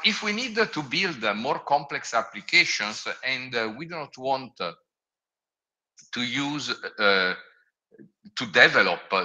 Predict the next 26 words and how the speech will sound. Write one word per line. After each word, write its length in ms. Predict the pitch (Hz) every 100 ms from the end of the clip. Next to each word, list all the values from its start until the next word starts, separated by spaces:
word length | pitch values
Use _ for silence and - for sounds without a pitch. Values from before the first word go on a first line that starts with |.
| 95
the 120 | 110 110
entire, 920 | 107 98 - 120 131 139 135 127 117 - _ _ _ -
uh, 280 | 101 92 85 107
al-, 420 | 127 127 107 90
approach, 640 | 90 123 151 123 - -
uh, 220 | 98 95 - 101
by 220 | 101 98
ourselves, 760 | 95 90 - 175 135 95 -
uh, 920 | 113 120 - - _ _ - 117 117 -
and, 260 | 127 123 117
but 180 | 127 127
we 120 | 127
want 260 | 120 147 160 156
to 120 | 139
rely 380 | 123 117 120 131
on 180 | 120 113
components, 760 | - 107 104 160 170 101 92 95
on 140 | 95
services 680 | - 170 160 107 90 101 104
which 220 | 113 127
are 140 | 117
already 400 | 107 101 143 147
available, 520 | 127 117 120 104 90 87 -
tested, 420 | 120 - - 85 82 - _ _ _ _ _ 113
and, 360 | 110 110 110
uh, 180 | 107 104